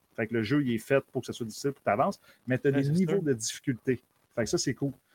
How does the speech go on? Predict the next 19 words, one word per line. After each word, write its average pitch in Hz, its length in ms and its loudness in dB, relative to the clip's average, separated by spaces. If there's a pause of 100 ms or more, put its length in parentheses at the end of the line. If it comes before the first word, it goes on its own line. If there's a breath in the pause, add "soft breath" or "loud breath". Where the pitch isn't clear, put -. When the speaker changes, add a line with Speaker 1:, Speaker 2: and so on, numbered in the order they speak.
(120)
Speaker 2:
Ok, 165 120 -12
Speaker 1:
Ils 226 180 0
Speaker 2:
c'est 143 80 0
Speaker 1:
te 156 60 2
le 156 100 10
Speaker 2:
rare 190 220 10
Speaker 1:
disent. 196 80 12
Speaker 2:
dans 165 220 6
un 156 60 8
roguelite 143 400 6
Speaker 1:
Ouais. 151 160 12 (240)
Speaker 2:
que, 131 60 -10
que 143 80 -2
t'as 139 180 -2
Speaker 1:
Ouais. 160 180 12
Speaker 2:
des 185 40 12
niveaux 139 140 0
de 135 40 -6
difficulté. 131 640 -4